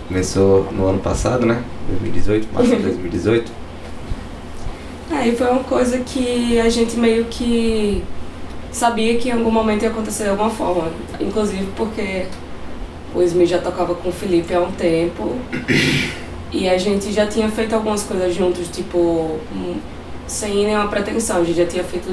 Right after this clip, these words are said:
Speaker 2: jam juntos, assim, mas a gente nunca parou pra tocar ou apresentar trabalho nosso. Aí teve um belo dia que, acho que foi o Smith que teve essa ideia, ele me convidou pra gente ver como é que ficava, ia fazer show da Wicca Surf, queria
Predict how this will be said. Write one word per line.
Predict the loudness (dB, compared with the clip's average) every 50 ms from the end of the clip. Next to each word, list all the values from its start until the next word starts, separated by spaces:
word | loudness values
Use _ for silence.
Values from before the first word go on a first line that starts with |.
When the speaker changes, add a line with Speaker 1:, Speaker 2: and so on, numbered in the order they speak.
| -4 2
Speaker 2:
jam | 4 4 4 4 2 0 -2 -6
juntos, | -4 0 0 2 0 0 -2 -2
assim, | -4 -4 -4 -4 -6 -4
mas | -2 0 2
a | 2
gente | 2 2 -2
nunca | -4 -4 -4 -4
parou | -4 -4 -4 -4 -4
pra | -4 -4 -4
tocar | -4 -4 -6 -4 -2 -2 -2 0 -2 -2 -4 -6 -8 -10 -10 -10 -12 -10 -10 -4
ou | -2 -2
apresentar | -2 2 2 2 4 4 4 4 2
trabalho | 0 0 0 0 2 2 2 4 4
nosso. | 2 2 0 -2 -4 -6 -6 -8 -8 -10 -12 -14 -14 -14 -12 -12 -12 -12 -12 -12 -10 -6
Aí | -6 -4
teve | -4 -2 -2 0 2 2
um | 2 4
belo | 4 4 4 4 4 2
dia | 2 0 0 0 2 2 2 2 0 -2 -4 -8 -10 -12 -12 -12 -10 -10 -10 -8
que, | -6 -4 -2 -2 0 2 4 6 6 8 6 6 6 2 0 -2 -10 -12 -10 -10 -10 -8 -8 -8 -8 -6
acho | -4 -4 -2
que | 0
foi | 2 2 2
o |
Smith | 2 4 2 4 4
que | 4 4
teve | 2 2 0
essa | 0 0 0 -2
ideia, | 0 2 2 4 4 2 2 0 -2 -4 -6 -8 -10 -4
ele | 0 2
me | 4 4 4
convidou | 4 2 0 0 0 -2 -2 0 2 2 2 0 0 -2
pra | -2 -2 0
gente | 0 -2 -2 -2
ver | 0 0 0
como | 0 0 -4
é | -4
que | -4 -4
ficava, | -8 -8 -6 -4 -2 0 0 0 0
ia | 0 0 -2
fazer | -2 -4 -2 -2 -2
show | 0 0 -2 -2 0
da | 2 2 2
Wicca | 2 0 -2 -2 -4
Surf, | -4 -4 -6 -6 -6 -6 -6 -8
queria | -6 -4 -2 0 0 0 0 -2 -2